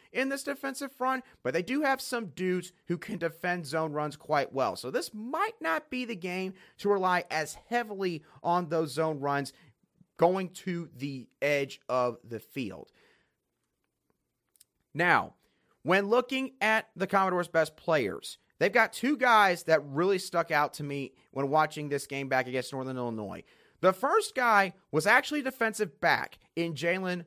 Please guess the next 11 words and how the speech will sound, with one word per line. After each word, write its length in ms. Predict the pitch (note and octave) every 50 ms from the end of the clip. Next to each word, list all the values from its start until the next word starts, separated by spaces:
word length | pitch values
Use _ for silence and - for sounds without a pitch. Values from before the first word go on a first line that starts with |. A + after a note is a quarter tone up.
| _ _
Mahoney, 540 | C#3+ D3 C#3+ - - D3 D#3 C#3+ A2+ F2+ F2
who, 400 | - A#2+ E3+ G3 G#3 G3 F#3+ F#3+ - - _ _ _ _ _
in 200 | - G#3+ A3 A3
my 220 | A3 B3+ D4+ F4+ F4
opinion, 560 | F4 - A#3+ A#3+ A#3+ B3 B3+ C4 C4 B3+ C4 _ _ -
is 180 | G3+ F#3+ F3+
by 400 | - _ _ - A#3 A#3 C#4 E4+
far 280 | - - - A#3 A#3+ A#3
the 80 | A3
best 280 | G3 F#3+ G3 F#3+ - -
tackler 600 | - - D#3 D#3 E3 - - F3 G3+ G#3 G#3+